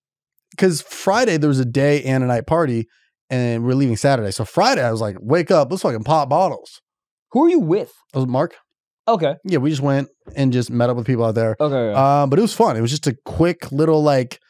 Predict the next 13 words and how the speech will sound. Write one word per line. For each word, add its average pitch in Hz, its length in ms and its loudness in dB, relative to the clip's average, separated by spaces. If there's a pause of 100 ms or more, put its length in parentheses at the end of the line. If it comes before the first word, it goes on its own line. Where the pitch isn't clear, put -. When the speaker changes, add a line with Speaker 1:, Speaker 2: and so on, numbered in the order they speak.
(460)
Speaker 1:
let's 160 260 2
just 139 240 0
be 147 160 2
a 131 40 -2
piece 160 320 -6
of 139 120 -2
shit 147 240 -6
for 127 180 -4
a 123 80 -4
day 117 300 0
kind 117 240 -6
of 113 100 -8
feeling. 107 480 -8